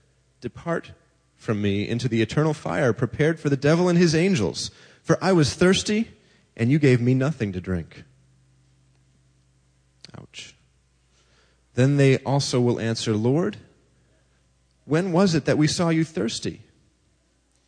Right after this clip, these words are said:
If you saw Jesus thirsty, you'd give him some water, right? Then he will answer them, "Truly I tell you,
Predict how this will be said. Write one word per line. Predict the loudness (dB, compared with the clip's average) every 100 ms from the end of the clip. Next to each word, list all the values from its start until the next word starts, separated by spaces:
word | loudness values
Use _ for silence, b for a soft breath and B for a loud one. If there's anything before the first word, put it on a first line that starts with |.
| _ _ _ _ _ _ _ _ _ _
If | -6
you |
saw | -2 -2
Jesus | -2 -4 -4 -6 -6
thirsty, | -6 -6 -6
you'd | -8
give | -8 -12
him | -10 -10
some | -12 -12
water, | -12 -10
right? | -10 -10 -12 _ _ _ -20 _ _ _ _ _ _ _ _ _ _ -6
Then | 0
he | 4
will | 4 4
answer | 2 0 0
them, | 0
"Truly | 0 0 2
I | 0
tell | -2 -2 -2
you, | -2